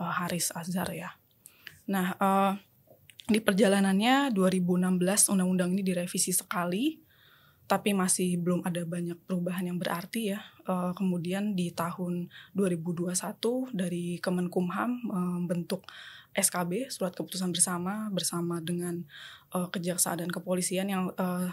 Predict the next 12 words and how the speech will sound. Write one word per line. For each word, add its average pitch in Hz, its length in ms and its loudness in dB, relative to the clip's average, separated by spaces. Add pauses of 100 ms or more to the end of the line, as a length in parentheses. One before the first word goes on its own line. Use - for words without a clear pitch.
(140)
sepertinya 196 560 0
harapannya 190 480 2
adalah 180 320 2
untuk 180 400 -2 (400)
me-, 180 560 2 (160)
menyediakan 185 480 0
suatu 185 320 -2
pedoman 185 480 4
begitu 180 240 -2
ya, 170 160 -2
untuk, 180 400 -4
eh, 180 300 -2